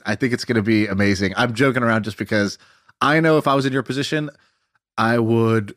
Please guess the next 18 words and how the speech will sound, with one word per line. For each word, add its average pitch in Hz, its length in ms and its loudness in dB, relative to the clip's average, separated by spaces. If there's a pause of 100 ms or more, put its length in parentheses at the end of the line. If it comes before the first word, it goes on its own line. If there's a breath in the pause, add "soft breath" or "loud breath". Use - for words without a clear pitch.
feel 143 400 0
a 131 60 2
little 123 160 2
squirmy, 147 680 -2 (400 loud breath)
uh, 113 360 2
going 127 320 0
into 131 280 0
it. 165 140 0
Like, 107 240 -4
just, 135 180 -2
like, 120 120 0
how 185 200 -2
do 202 120 2
I 180 80 2
not 143 260 0
say 135 180 -4
something 117 240 -6
stupid? 139 760 0